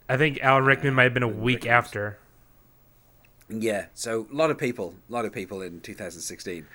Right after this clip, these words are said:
Speaker 1: Not a good year.
Speaker 2: Uh, the wi-, the weirdest thing is that, um, you know, what with, uh, Bohemian Rhapsody being a hit, it does remind me of when, uh, like, like, Bowie's death reminded me a lot of, um, Freddie Mercury, 'cause he had basically a press conference to say,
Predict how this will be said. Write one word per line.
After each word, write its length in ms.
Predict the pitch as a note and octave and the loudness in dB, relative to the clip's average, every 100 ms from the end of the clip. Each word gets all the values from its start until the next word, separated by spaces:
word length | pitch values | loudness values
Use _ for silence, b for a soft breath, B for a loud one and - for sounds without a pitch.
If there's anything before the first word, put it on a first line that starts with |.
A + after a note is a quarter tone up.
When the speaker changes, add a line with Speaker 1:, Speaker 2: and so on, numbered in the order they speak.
| B D#3 | B -4
Speaker 1:
Not 140 | D3 | -2
a 40 | |
good 200 | B2+ B2 | 0 0
year. 240 | A#2 A#2+ A#2 | 4 4 4
Speaker 2:
Uh, 1300 | A2 G#2+ - - _ _ _ _ _ _ _ - B2+ | 0 -4 -6 -16 _ _ _ _ _ _ _ -20 -4
the 200 | C#3 E3 | 4 6
wi-, 220 | D3+ F3+ | 6 2
the 120 | D#3+ | 2
weirdest 400 | D#3+ F3 F#3 F3+ | 2 2 2 0
thing 220 | E3+ E3 D3+ | 0 0 2
is 240 | C#3 B2 | 0 0
that, 320 | C3 B2+ - | -2 -2 0
um, 420 | C3 B2 A#2+ A#2 A2 | 0 2 0 -4 -8
you 140 | C3+ | -4
know, 240 | A2+ G#2 - _ _ _ _ _ _ _ _ _ _ D#3 | -4 -4 -8 _ _ _ _ _ _ _ _ _ _ -4
what 160 | E3 | -2
with, 240 | D#3 D#3+ C3+ | 0 -2 2
uh, 160 | C#3 | 2
Bohemian 480 | A#2+ B2+ C#3+ C3+ B2 | 2 0 0 -2 0
Rhapsody 320 | B2 B2 A#2+ | 0 -2 -4
being 260 | A2 A2 G#2 | -4 -2 -4
a 40 | |
hit, 240 | G#2 G#2 - | -4 -8 -8
it 100 | - | -8
does 180 | B2+ B2+ | -6 -4
remind 380 | A#2+ A#2 A2+ | -2 -2 -2
me 140 | G#2+ G#2 | -2 -2
of 120 | G2+ | -4
when, 320 | G#2+ G2+ G2+ | -4 -4 -4
uh, 300 | G2 F#2+ F#2 | -6 -6 -6
like, 160 | G#2+ G#2+ - - | -6 -8 -10 -10
like, 240 | A#2 G#2+ | -8 -4
Bowie's 260 | B2 D3 B2 | 0 0 0
death 220 | B2+ A#2 | -2 -2
reminded 360 | A#2 A#2 A2+ A2 | -4 -4 -4 -4
me 120 | G#2 | -2
a 40 | |
lot 280 | G2 G2+ F2 | -2 -4 -4
of, 240 | F#2+ F#2 G2 | -8 -8 -10
um, 200 | F#2 F2+ | -10 -10
Freddie 260 | A2 G2+ | -8 -6
Mercury, 400 | G2+ A#2 - A#2 | -4 -6 -6 -10
'cause 180 | A2+ G2+ | -10 -10
he 120 | G#2+ | -10
had 300 | G2 A2+ G#2+ | -8 -6 -6
basically 360 | G#2+ G2+ F2 F#2+ | -6 -8 -8 -10
a 40 | |
press 280 | F2 B2+ A#2+ | -8 -8 -8
conference 420 | C#3 B2 C3 A#2+ | -8 -8 -8 -10
to 100 | - | -10
say, 440 | A2 A2 G#2+ G2+ | -8 -2 0 -2